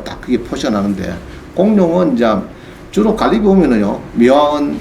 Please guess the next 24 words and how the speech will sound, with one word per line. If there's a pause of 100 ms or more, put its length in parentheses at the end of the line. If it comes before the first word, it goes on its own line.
경비원,
이 (100)
인건비가
많거든요,
사실. (280)
그게
이제
많기
때문에
대부분은
공용입니다. (240)
또
상가가
또
몇
년 (400)
비었다
그러면은
그거는
거의
구십구
프로
공용입니다. (400)
그죠?